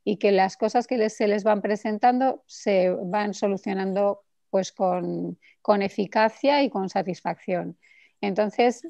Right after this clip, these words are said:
yo creo también, como dice, eh,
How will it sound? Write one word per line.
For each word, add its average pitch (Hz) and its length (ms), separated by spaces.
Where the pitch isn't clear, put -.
yo 220 240
creo 226 300
también, 214 300
como 202 240
dice, 208 880
eh, 202 260